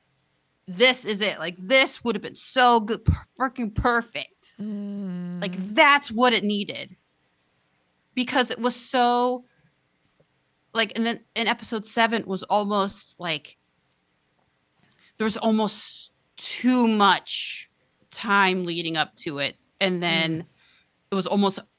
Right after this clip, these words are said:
Speaker 1: over talked at that point.
Speaker 2: <laughs>
Speaker 1: And then it was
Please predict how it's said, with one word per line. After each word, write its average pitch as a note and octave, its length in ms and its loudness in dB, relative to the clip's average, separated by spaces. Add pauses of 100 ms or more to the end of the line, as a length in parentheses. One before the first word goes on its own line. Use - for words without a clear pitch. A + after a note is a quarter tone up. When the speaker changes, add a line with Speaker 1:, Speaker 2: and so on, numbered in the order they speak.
(120)
Speaker 1:
over F#3+ 440 4
talked - 600 -2
at F3 120 -8
that D3+ 220 0
point. - 520 -14
Speaker 2:
<laughs> - 640 -6
Speaker 1:
And G#3 220 4
then G#3 220 6
it B3 40 4
was B3 120 2